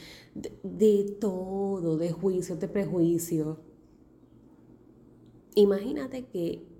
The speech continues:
todo ese sistema de momento venga algo, un interruptor, que es esa, ese comentario que viene de otra persona, eh,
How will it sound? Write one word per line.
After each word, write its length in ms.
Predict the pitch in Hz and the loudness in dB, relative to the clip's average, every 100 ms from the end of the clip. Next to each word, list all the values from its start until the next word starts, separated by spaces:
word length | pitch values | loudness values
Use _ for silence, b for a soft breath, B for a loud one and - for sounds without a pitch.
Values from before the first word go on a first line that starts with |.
| - | -2
todo 220 | 269 285 | 0 0
ese 220 | 262 262 | -4 -6
sistema 640 | 247 233 - 233 202 160 - - B B B B B | -8 -12 -4 -2 0 -4 -6 -16 B B B B B
de 160 | - 175 | -2 0
momento 960 | 170 156 185 233 226 - 151 147 151 - | 2 0 2 0 -2 2 4 4 0 -10
venga 600 | 160 156 165 196 202 202 - - | -2 0 0 0 -2 -4 -10 -2
algo, 760 | - 180 175 147 131 139 160 - | 2 4 4 2 2 -2 -4 -6
un 160 | 151 156 | 0 2
interruptor, 1080 | 185 190 196 170 160 - 170 139 165 B B B B B B | 2 2 0 0 -6 2 4 4 0 B B B B B B
que 320 | - 143 143 | -10 -2 0
es 180 | 156 160 - | 0 -2 -4
esa, 520 | 180 165 185 180 175 | -2 2 4 4 2
ese 220 | 170 180 | 0 0
comentario 1040 | 170 180 160 151 - 185 180 175 180 165 165 | 2 2 2 2 0 2 2 2 2 2 2
que 160 | 160 | 0
viene 400 | 143 156 165 165 | 0 2 2 4
de 80 | 160 | 4
otra 220 | 160 165 | 2 -4
persona, 1080 | 151 151 - 226 226 220 214 208 196 190 190 B B B | -8 -8 -2 0 2 2 2 2 0 0 -2 B B B
eh, 600 | 185 180 202 175 170 170 | 0 2 2 2 0 -2